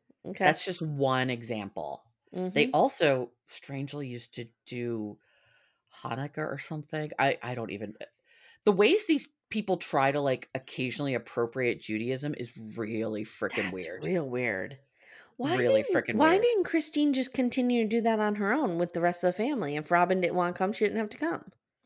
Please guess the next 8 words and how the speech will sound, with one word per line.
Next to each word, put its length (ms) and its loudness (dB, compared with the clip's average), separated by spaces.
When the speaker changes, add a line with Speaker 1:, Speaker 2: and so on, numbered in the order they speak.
Speaker 2:
Because 440 -4
I 140 -4
think 280 -8
she 220 -10
is 100 -8
such 240 -8
a 60 -4
pleaser 920 -6